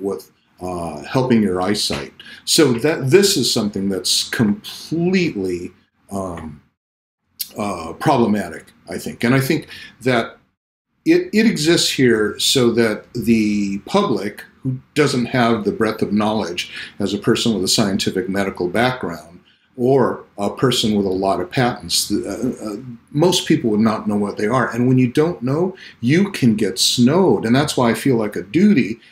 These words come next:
to come out here and show you what the problems are with this website and the representation of the product. So the conclusion that Doctor Dogrees comes up with, and it says so right here, he says,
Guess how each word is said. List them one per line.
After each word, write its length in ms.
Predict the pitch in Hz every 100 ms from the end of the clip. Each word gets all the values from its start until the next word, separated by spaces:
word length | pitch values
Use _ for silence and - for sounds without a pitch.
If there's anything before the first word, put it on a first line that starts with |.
| _ -
to 100 | -
come 220 | 127 120
out 240 | 117 107
here 160 | 113 107
and 200 | 107 120
show 380 | - - 226 220
you 400 | 120 98 113 - - -
what 180 | 120 127
the 60 |
problems 600 | - 117 98 101 107 117
are 260 | - 92 98
with 180 | 95 98
this 200 | 98 -
website 520 | 117 - - 95 95
and 80 | 107
the 60 |
representation 880 | 92 85 92 - 87 85 87 - 82
of 100 | 76 -
the 80 | -
product. 580 | - 101 82 - -
So 280 | - - 160
the 180 | 160 151
conclusion 680 | - 156 - 214 214 196 143
that 120 | 117
Doctor 380 | 123 117 120 107
Dogrees 500 | 110 123 117 101 101
comes 340 | - 120 110
up 240 | 143 160 -
with, 380 | 90 110 - -
and 160 | 101
it 140 | 95 -
says 260 | 113 101
so 100 | 117
right 220 | 98 92
here, 360 | - 131 110 -
he 260 | - 175 175
says, 580 | - 135 85 139 -